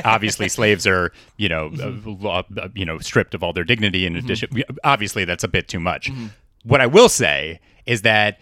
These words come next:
Speaker 1: at that age, before you were twenty-one,
Speaker 2: Mm-hmm.
Speaker 1: you were basically the property of your parents.
Speaker 2: Yes.
Speaker 1: So his dad did work him like a dog. Also, the dad, like, totally abusive.
Speaker 2: Piece of shit.
Speaker 1: Hated.
Speaker 2: I'm gonna go on record as saying piece of shit.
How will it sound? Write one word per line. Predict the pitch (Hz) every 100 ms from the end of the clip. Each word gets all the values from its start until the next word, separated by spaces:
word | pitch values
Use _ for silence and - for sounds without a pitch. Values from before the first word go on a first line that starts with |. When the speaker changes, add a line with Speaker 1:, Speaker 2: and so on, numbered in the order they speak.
| _ _ _ _ -
Speaker 1:
at | 120
that | 127 120
age, | 127 160 120
before | 107 117 117
you | 104
were |
twenty-one, | - 110 95 131 165 101 95
Speaker 2:
Mm-hmm. | 107
Speaker 1:
you | 104 123
were | 120
basically | 127 147 - 110
the | -
property | 110 98 101 90 87
of | 82
your | 85
parents. | - 170 147 80 82 131
Speaker 2:
Yes. | 110 -
Speaker 1:
So | - 131
his | 117 120
dad | 147 117
did | 143 135
work | 113 104
him |
like | 92 82
a |
dog. | 131 107 113
Also, | 156 117
the | 110
dad, | 151 104 82
like, | 64 -
totally | 107 90 78
abusive. | 78 85 82 - 80 76 -
Speaker 2:
Piece | 226
of | -
shit. | - 101 -
Speaker 1:
Hated. | - 113 143 139 120 92 87 87
Speaker 2:
I'm | 160
gonna | 202
go | 175
on | 151
record | 135 113 110
as |
saying | 117 107 98
piece | 95 87
of |
shit. | - 71